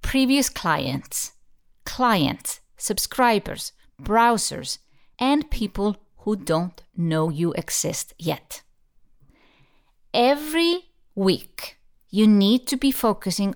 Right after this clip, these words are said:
on these, I call them four areas because I put previous clients kind of in the bracket of the clients as well. You need to be paying attention to these four areas.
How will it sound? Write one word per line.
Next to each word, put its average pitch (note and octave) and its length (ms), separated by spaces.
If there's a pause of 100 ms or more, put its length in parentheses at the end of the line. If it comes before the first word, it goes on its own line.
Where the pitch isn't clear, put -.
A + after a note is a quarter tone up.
on F3+ 340 (340)
these, E3+ 560 (560)
I G#3+ 60
call C#4+ 220
them C4+ 100
four F#3 340
areas D#3+ 440
because D#4 320
I C#4 80
put A3 300
previous F3+ 360
clients E3+ 440
kind C4+ 280
of G#3 60
in F#3 100
the D#3+ 60
bracket - 360
of - 80
the D#3+ 60
clients E3 440
as C3+ 160
well. - 300 (360)
You A#3+ 120
need D4 140
to F4+ 80
be E4 120
paying A#3+ 300
attention G3+ 440
to F#3 140
these D#3+ 160
four D#3+ 240
areas. - 540